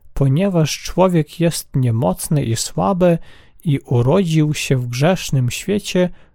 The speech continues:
on nie może nie grzeszyć. Jesteśmy odwiecznymi grzesznikami, nasieniem grzechu, albowiem odziedziczyliśmy wszystkie wykroczenia naszych przodków.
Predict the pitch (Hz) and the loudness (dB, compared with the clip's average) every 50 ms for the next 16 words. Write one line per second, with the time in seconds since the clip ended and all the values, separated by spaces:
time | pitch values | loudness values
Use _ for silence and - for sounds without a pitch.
0 | - - - - 214 226 220 220 208 185 165 135 123 127 135 147 143 - 180 185 | -20 -10 -2 -2 0 0 0 0 2 2 4 4 4 4 2 2 2 2 0 0
1 | 170 175 170 135 117 117 135 104 104 - - - - - - - - - - - | 2 0 0 0 0 0 0 0 0 -2 -4 -6 -8 -8 -10 -14 -18 -18 -20 -20
2 | - _ _ - _ _ - _ - - - - 147 123 131 127 - - - - | -20 _ _ -20 _ _ -20 _ -20 -16 -8 -4 0 0 2 0 0 -2 -4 -2
3 | 180 196 196 - - - 160 156 160 - - 156 151 131 123 123 131 127 123 - | -2 -2 -2 -2 0 0 2 2 2 0 0 0 0 0 0 0 0 0 0 0
4 | - - - 160 190 202 196 180 160 139 127 147 139 131 - - - - 113 - | -6 -4 -2 -2 -2 0 0 0 0 0 0 0 0 0 -2 -2 -4 -4 -4 -4
5 | - - 170 185 196 190 190 185 180 180 175 - - - - - - 135 123 123 | -4 -4 -2 0 0 0 0 0 -2 -2 -4 -8 -20 -20 -16 -8 -4 -2 0 0
6 | 123 - - - 175 190 196 180 156 123 117 113 110 107 110 117 143 185 208 185 | 0 0 -2 -2 -2 0 0 2 0 0 0 0 0 -2 -2 -2 0 0 -2 -2
7 | - - 170 170 165 165 - - - - - - - - - 131 127 120 113 110 | -2 0 2 2 2 0 -2 -8 -20 -20 -20 -20 -12 -4 0 0 2 2 0 0
8 | 113 143 175 202 196 185 185 180 175 170 170 - - - 143 139 120 117 120 123 | 0 2 2 2 2 2 2 2 2 2 0 -2 0 0 0 0 0 -2 -2 -2
9 | 110 107 107 110 107 - - - - 196 202 196 180 170 - - - 160 151 143 | -2 -2 -2 -4 -4 -6 -6 -4 -2 0 0 0 0 -2 -2 -2 -2 0 0 0
10 | 127 - - - - 196 208 202 - - - - - - - - 185 180 175 175 | -2 -4 -6 -6 -4 -2 -2 -2 -4 -6 -8 -10 -12 -10 -2 2 4 4 4 2
11 | 175 - - - - 139 143 131 - - 131 117 113 110 - - - 180 196 208 | 0 -4 -8 -4 0 2 2 2 0 -2 -2 -2 -2 -2 -4 -4 -4 -2 -2 0
12 | 202 185 180 175 170 165 165 - - - - - 131 135 139 147 139 - - 185 | 0 0 2 2 2 2 0 -2 -6 -10 -6 -4 -2 0 0 0 -2 -2 -4 -4
13 | 170 - - - - - - - 127 107 101 101 - - - - 113 104 104 104 | -4 -6 -8 -6 -6 -6 -2 -2 -2 -2 -2 -2 -6 -10 -8 -6 -6 -4 -6 -6
14 | - | -10